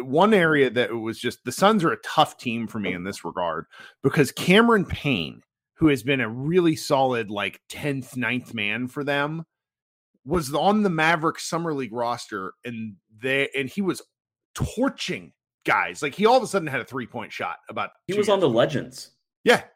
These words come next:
Speaker 1: And
Speaker 2: When they signed Trey Burke, he was, he was starring for the Legends.
Speaker 1: Bingo! Where they signed Trey Burke for, who, Trey Burke had no market interest. I, like, that, that can't be stressed enough. Like, no one wanted Trey Burke.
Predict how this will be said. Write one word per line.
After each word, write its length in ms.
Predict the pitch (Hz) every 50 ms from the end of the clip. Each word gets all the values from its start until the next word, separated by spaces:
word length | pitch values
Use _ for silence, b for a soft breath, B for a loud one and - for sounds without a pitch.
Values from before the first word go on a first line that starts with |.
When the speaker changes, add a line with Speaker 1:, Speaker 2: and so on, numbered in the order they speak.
| _ _ _ _ _ -
Speaker 1:
And 200 | 180 180 170 170
Speaker 2:
When 120 | - 156 165
they 100 | 185 156
signed 320 | 131 - 175 170 180 170
Trey 220 | - 196 180 160
Burke, 400 | 151 131 180 170 127 117 - - -
he 140 | - - 160
was, 300 | 143 139 131 - - -
he 160 | - - 165
was 200 | 143 131 127 -
starring 460 | - - - 147 139 139 139 135 127
for 160 | 123 - 123 107
the 120 | 107 101
Legends. 680 | 92 107 110 107 - 82 76 - - 80 - - - _ _ _ _ _
Speaker 1:
Bingo! 1160 | - 247 247 247 240 240 233 226 190 196 190 190 180 165 160 151 135 117 104 98 87 82 85 - _ _ _ _ -
Where 440 | 139 143 175 190 190 185 180 175 170
they 220 | 120 175 175 165
signed 580 | 156 - - - 208 214 233 262 294 302 285 -
Trey 320 | - 233 233 233 226 226
Burke 520 | 175 156 190 151 123 101 - - - - _ _ _ _ _ _
for, 400 | - - - 190 190 - - _ _ _ _ _ _ _ _ -
who, 220 | 190 170 196 202 -
Trey 180 | - - 254 320
Burke 180 | 311 285 -
had 220 | - 190 202 - 175
no 320 | 170 156 160 160 165 160
market 360 | 151 147 135 131 - 131 117
interest. 520 | - 107 101 - - - - - - - - _ _ _ -
I, 120 | 165 156 156
like, 220 | 160 175 170 - -
that, 220 | 208 196 196 156
that 160 | 202 202 196
can't 240 | - - 202 214 208
be 100 | 160 170
stressed 380 | - - - 170 143 - - -
enough. 320 | 131 113 107 - - -
Like, 260 | - 151 123 - - b b b b b b b -
no 160 | 165 190 220
one 260 | 220 233 233 214 190
wanted 400 | 170 170 185 190 - - 175 131
Trey 180 | - 170 175 165
Burke. 340 | 139 175 170 160 - -